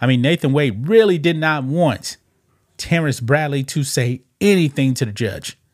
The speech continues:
That closed door meeting, he was actually trying to stop that. Now Terrence Bradley has to testify in court on T V.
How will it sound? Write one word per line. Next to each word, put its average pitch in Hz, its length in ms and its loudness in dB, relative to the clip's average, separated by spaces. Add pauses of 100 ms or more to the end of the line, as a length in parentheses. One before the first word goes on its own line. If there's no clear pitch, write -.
(460)
That 123 160 -2
closed 175 320 2
door 156 160 2
meeting, 180 380 -2 (160)
he 175 120 0
was 147 140 0
actually 147 260 -2
trying 147 300 -2
to 131 240 -2 (120)
stop - 460 -4
that. 143 280 -2 (920)
Now 143 280 2
Terrence 151 400 -2
Bradley 139 520 -2 (420)
has 156 420 -4
to 151 180 0
testify 143 960 -2 (480)
in 156 260 0
court 156 480 0 (580)
on 160 280 2
T 156 280 0
V. 147 400 0